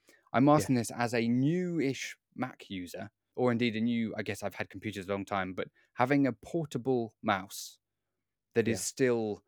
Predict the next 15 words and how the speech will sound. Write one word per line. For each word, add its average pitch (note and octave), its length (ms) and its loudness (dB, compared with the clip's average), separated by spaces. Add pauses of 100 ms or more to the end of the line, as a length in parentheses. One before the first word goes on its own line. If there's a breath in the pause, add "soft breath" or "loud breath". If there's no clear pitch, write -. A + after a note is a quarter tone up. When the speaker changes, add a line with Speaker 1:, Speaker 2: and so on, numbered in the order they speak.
(160)
Speaker 1:
not A2+ 260 -2
this A2 160 -8
tiny A2+ 320 -2
little G#2 220 -2
thing G2+ 300 0
that F#2 140 -6
it F#2+ 80 -8
makes G#2+ 260 -10
even G#2 180 -6
my G#2 160 -2
small G2+ 280 -2
hands F#2 440 -6 (320)
Speaker 2:
Yeah. A#2 80 -2
Speaker 1:
feel G2+ 260 2
massive. G2 640 -8